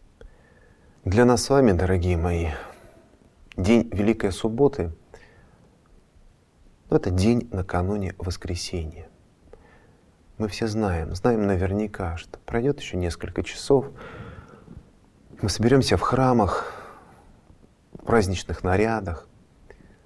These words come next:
с пасхальной снедью многие придут. Многие будут готовиться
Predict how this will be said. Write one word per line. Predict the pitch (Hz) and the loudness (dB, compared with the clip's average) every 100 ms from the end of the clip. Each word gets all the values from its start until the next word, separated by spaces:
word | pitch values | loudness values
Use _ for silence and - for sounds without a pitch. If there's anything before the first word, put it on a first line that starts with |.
| _ _ _ - _ _ _ _ _ _ _ _ _ _ - _ - - - - - | _ _ _ -20 _ _ _ _ _ _ _ _ _ _ -20 _ -20 -20 -20 -20 -20
с | - | -10
пасхальной | - 92 - 127 107 | -4 0 4 6 6
снедью | - 95 95 104 101 | 4 4 6 6 4
многие | 98 95 92 90 | 2 2 2 2
придут. | 90 - 87 87 87 - - _ _ - - - - - _ _ _ _ _ _ _ _ _ _ _ _ _ _ - | 0 -2 -2 -2 -6 -10 -20 _ _ -20 -20 -20 -20 -20 _ _ _ _ _ _ _ _ _ _ _ _ _ _ -2
Многие | 98 117 104 85 73 - - - - | 4 6 4 2 -2 -6 -20 -20 -10
будут | 92 90 85 | -4 -2 0
готовиться | 90 - 104 92 - 82 | -2 2 0 0 -4 -10